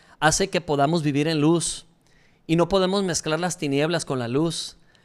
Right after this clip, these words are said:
Jesús mismo dijo que no hay comunión entre Belial y Dios, no hay comunión entre las tinieblas y la luz. Así que dejemos que la verdad de Cristo sea nuestro estandarte en medio de tiempos peligrosos.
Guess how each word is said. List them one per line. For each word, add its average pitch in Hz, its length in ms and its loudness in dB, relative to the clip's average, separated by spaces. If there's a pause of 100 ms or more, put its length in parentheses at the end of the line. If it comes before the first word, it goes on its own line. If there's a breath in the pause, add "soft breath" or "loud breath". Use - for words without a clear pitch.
Jesús 165 360 2
mismo 190 300 0
dijo 190 340 0
que 175 140 0
no 156 320 0
hay 185 120 2
comunión 180 680 0
entre 151 400 -2
Belial 156 800 4
y 127 140 -2
Dios, 156 600 0 (260 loud breath)
no 147 100 2
hay 165 80 4
comunión 170 480 4
entre 185 240 2
las 160 180 4
tinieblas 165 600 0
y 147 120 -4
la 127 140 2
luz. 165 600 2 (280 loud breath)
Así 156 240 2
que 202 140 6
dejemos 180 440 2
que 202 100 -4
la 170 160 -2
verdad 143 460 -2
de 196 180 -6
Cristo 180 440 -2
sea 170 220 -2
nuestro 190 300 -6
estandarte 180 840 -4 (220 loud breath)
en 147 160 2
medio 156 240 6
de 185 100 0
tiempos 170 560 -4
peligrosos. 160 960 -4